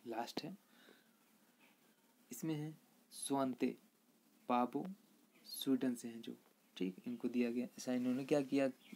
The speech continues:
इन्होंने क्या किया, किया भाई, अ, इन्होंने यह पुरस्कार विलुप्त मानवनुमा या आदि मानव प्रजातियों के जीनोम तथा मानव विकास से संबंधित उनकी खोजों के लिए प्रदान किया गया। तो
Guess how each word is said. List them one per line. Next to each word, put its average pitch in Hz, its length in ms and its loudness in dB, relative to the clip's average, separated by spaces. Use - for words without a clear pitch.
इन्होंने 131 280 -2
क्या 143 180 6
किया, 135 240 0
किया 127 240 4
भाई, 123 200 2
अ, 131 40 10
इन्होंने 160 260 4
यह 170 60 8
पुरस्कार 151 360 4
विलुप्त 143 340 2
मानवनुमा 131 640 2
या 131 280 8
आदि 156 240 8
मानव 156 200 0
प्रजातियों 135 640 4
के 131 160 12
जीनोम 143 480 0
तथा 131 240 0
मानव 131 260 4
विकास 135 500 6
से 135 80 2
संबंधित 131 560 2
उनकी 131 220 2
खोजों 131 400 2
के 131 40 2
लिए 135 100 6
प्रदान 120 340 2
किया 117 260 0
गया। 120 300 -4
तो - 220 -4